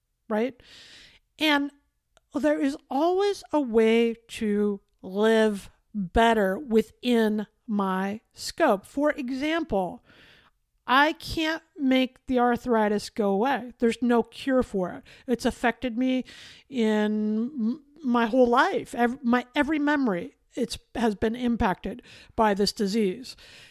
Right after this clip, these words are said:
And I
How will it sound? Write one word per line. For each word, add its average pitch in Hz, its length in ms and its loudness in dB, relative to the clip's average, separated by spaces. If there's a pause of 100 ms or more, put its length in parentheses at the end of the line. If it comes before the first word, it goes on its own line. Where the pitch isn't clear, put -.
(320)
And 269 600 0 (1160)
I 262 320 0